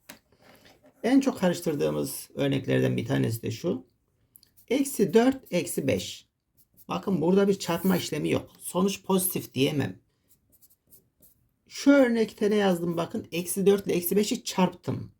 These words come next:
Az önce anlattığım konuda iki negatif sayı çarpılırsa sonuç pozitif demiştim. E, burada çarpma var mı? Yok. Eksi dörtten beşi çıkartıyorum.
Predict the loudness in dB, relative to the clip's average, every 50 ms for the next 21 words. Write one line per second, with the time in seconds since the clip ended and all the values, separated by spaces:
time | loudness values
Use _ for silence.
0 | _ _ _ _ _ _ _ -2 -2 0 2 2 2 2 4 4 4 4 4 4
1 | 2 0 -2 -2 0 2 2 2 0 -2 -4 -2 -2 0 0 0 0 -2 -2 -6
2 | -10 _ _ _ _ _ _ _ _ _ -14 -12 -4 0 2 4 6 6 6 4
3 | 2 0 -2 -4 -4 -2 -2 -2 -2 -6 -8 -4 -2 0 0 0 0 0 0 0
4 | 0 0 0 -2 -2 -2 2 4 4 6 6 4 4 2 0 -2 -6 -8 _ 0
5 | 0 0 0 -2 -6 -8 -6 -6 -4 -4 -6 -8 -12 -16 -18 -20 _ _ _ _
6 | _ -16 -10 -6 -2 0 0 0 0 0 0 0 -2 0 0 0 0 0 0 0
7 | 2 2 2 2 2 0 -2 -2 -2 -2 -2 -4 -10 _ _ _ _ _ _ _
8 | _ _ -4 -2 -2 -2 -2 -4 0 2 2 2 2 2 0 0 0 2 4 4
9 | 4 4 4 0 -2 -2 -2 -4 -2 0 0 0 0 0 -2 -4 -2 -2 -2 -4
10 | -8